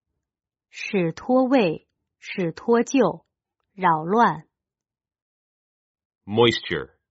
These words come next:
Speaker 1: 潮湿、湿气。
Speaker 2: Moisturize.
Speaker 1: 给什么增加水分。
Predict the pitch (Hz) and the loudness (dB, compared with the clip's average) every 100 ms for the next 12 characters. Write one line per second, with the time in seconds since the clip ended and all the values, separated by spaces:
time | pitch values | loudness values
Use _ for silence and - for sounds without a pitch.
0 | _ _ _ _ _ - - 175 175 202 | _ _ _ _ _ -14 -2 0 0 -2
1 | - 240 240 233 _ _ _ _ - - | -4 -2 0 -2 _ _ _ _ -12 -4
2 | 254 254 - 277 196 - _ _ _ _ | -2 -4 -4 -2 -2 -4 _ _ _ _
3 | _ _ _ _ _ _ _ _ _ _ | _ _ _ _ _ _ _ _ _ _
4 | _ _ _ _ 117 160 160 - 107 90 | _ _ _ _ -2 0 0 -2 2 2
5 | 78 60 - - _ _ _ _ _ _ | 0 -4 -16 -20 _ _ _ _ _ _
6 | _ _ _ - 185 170 165 180 190 202 | _ _ _ -6 -4 -4 -4 -2 0 0
7 | 175 - 233 240 254 240 - 175 156 - | -2 -2 0 2 2 0 -2 -6 -6 -4
8 | 220 156 | -4 -4